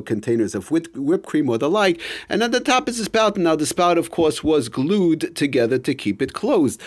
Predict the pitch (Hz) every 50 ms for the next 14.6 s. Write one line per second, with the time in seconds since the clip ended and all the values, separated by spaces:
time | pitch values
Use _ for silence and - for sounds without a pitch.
0 | - - - - - 120 - 180 175 175 170 - 170 170 170 170 139 - - -
1 | 143 139 - 139 151 165 165 160 156 - 170 151 160 160 139 - 127 160 151 139
2 | 143 127 120 120 - - - - 104 107 113 123 131 127 - - 110 107 113 113
3 | 107 107 107 - 131 123 123 120 120 117 - 110 104 104 104 104 98 101 98 95
4 | 98 95 92 - - 151 165 165 151 143 135 131 120 101 92 90 92 95 135 175
5 | 165 - - - 143 135 127 120 110 98 90 90 90 78 85 92 95 98 90 82
6 | - 113 110 - - - 104 107 104 95 - 117 107 - 107 98 - - 113 104
7 | 92 98 95 - - 101 107 131 175 190 180 - - 143 143 123 147 151 151 151
8 | 143 123 113 117 107 117 151 165 151 - - 139 143 117 113 139 127 113 110 -
9 | - - - - - - - 135 131 131 127 123 120 117 117 113 113 107 98 -
10 | - - _ - 117 110 - 139 123 110 - 120 113 113 107 98 110 104 107 101
11 | 92 - - - 110 98 - - - - 110 107 - 160 190 185 160 123 - -
12 | 139 135 117 - 123 120 110 92 98 90 127 160 170 165 - 151 147 147 139 143
13 | 135 131 139 135 131 120 123 113 - 131 117 104 - - - 139 131 123 135 123
14 | - - 127 123 120 110 - 117 123 123 120